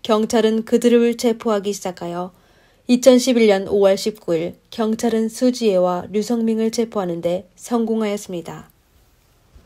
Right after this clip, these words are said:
조사 결과 사건에 연루된 사람은 총 세 명이 있었는데 수지의 남자친구 류성민과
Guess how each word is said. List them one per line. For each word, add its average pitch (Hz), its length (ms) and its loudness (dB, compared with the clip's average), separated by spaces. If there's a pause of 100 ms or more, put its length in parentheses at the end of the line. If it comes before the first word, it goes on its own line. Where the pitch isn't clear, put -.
(400)
조사 262 280 8
결과 240 460 8
사건에 240 560 2
연루된 202 380 2
사람은 185 520 -4 (140)
총 254 320 4
세 247 180 0
명이 233 260 2
있었는데 170 680 -6 (540)
수지의 247 520 4
남자친구 196 800 -2
류성민과 185 840 -6